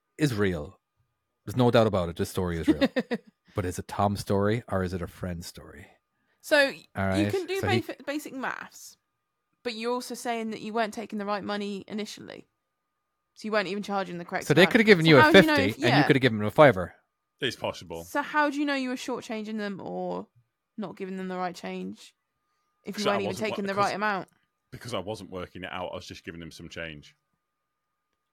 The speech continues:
Speaker 1: Okay.
Speaker 2: In what way? Just
Speaker 1: Okay.
Speaker 2: grabbing
Speaker 1: Okay.
Speaker 2: and giving out?
Speaker 3: Yeah, I was just, just
Speaker 2: Or
Speaker 3: giving them the, I was just giving them shiny coins and then giving them back to them. Yeah.
Speaker 1: And your mate's name again is what?
Speaker 3: Kevin.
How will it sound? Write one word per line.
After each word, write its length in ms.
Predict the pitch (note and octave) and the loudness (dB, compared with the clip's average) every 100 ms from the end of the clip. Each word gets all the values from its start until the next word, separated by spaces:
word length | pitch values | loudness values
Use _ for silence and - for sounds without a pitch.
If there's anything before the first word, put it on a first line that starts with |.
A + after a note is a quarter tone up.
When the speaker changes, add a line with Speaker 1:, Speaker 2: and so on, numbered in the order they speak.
| _ _ _ - D3 | _ _ _ -12 -4
Speaker 1:
Okay. 200 | D#3 D3+ | -2 -2
Speaker 2:
In 160 | - A#3+ | -2 0
what 180 | B3 G#3+ | 0 2
way? 240 | C4 G3 | 0 0
Just 180 | F3+ - | -2 -4
Speaker 1:
Okay. 40 | |
Speaker 2:
grabbing 380 | E3+ G#3+ G#3 G#2+ | -2 -2 -2 -6
Speaker 1:
Okay. 140 | F3 G#3 - | -8 -10 -12
Speaker 2:
and 80 | G3+ | -8
giving 280 | A3 F#3+ F3+ | -6 -6 -6
out? 280 | C#3 D#3 | -6 -4
Speaker 3:
Yeah, 160 | C3+ B2 | -2 0
I 20 | B2+ | -2
was 80 | |
just, 180 | B2+ D#3+ | -4 -8
just 140 | - G3 | -6 -4
Speaker 2:
Or 40 | |
Speaker 3:
giving 160 | F3+ G#2 | -4 -6
them 100 | F#2+ | -8
the, 240 | F#2 - | -10 -8
I 40 | B2 | -8
was 80 | |
just 180 | - D#3 | -8 -8
giving 160 | C#3+ G#2+ | -6 -6
them 80 | F#2 | -8
shiny 320 | - F#2 E2+ | -8 -10 -12
coins 340 | - F2+ E2+ | -12 -12 -12
and 80 | F2+ | -16
then 80 | E2 | -16
giving 160 | D2+ | -16
them 100 | D#2+ | -16
back 200 | D2+ D#2+ _ | -14 -16 _
to 60 | D#2+ | -16
them. 140 | D2+ - | -16 -14
Yeah. 140 | D#2 D2 _ _ _ _ _ _ _ _ _ _ _ _ _ _ _ _ _ _ _ _ _ _ _ _ _ _ _ _ _ _ _ A2+ A2 _ _ _ - - - - - - | -14 -14 _ _ _ _ _ _ _ _ _ _ _ _ _ _ _ _ _ _ _ _ _ _ _ _ _ _ _ _ _ _ _ -20 -20 _ _ _ -20 -20 -20 -20 -10 -2
Speaker 1:
And 60 | |
your 100 | E3+ | 4
mate's 220 | F#3 G#3 | 6 6
name 140 | A3 G#3+ | 6 6
again 240 | G#3 G#3+ | 6 4
is 140 | G#3+ G3+ | 4 4
what? 200 | G#3+ A3+ | 2 2
Speaker 3:
Kevin. 320 | A#2+ E2 | -4 -8